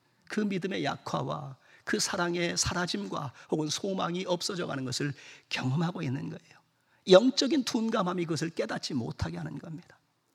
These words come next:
그러나 오늘 히브리서 기자가 말하는 것처럼 너희 안에 이 믿음의 분명함을 가지고 구원의 확신이 있거든,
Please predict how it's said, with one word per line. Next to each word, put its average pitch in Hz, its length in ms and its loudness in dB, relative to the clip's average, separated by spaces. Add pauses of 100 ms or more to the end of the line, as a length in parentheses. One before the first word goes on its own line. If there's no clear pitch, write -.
(260)
그러나 147 240 4
오늘 139 180 4
히브리서 202 340 2
기자가 190 280 -2
말하는 156 420 0
것처럼 156 340 -4 (420)
너희 269 280 12
안에 247 520 10
이 277 180 10
믿음의 294 360 12
분명함을 226 580 4
가지고 170 300 4
구원의 170 360 0
확신이 214 460 -6
있거든, 226 520 -8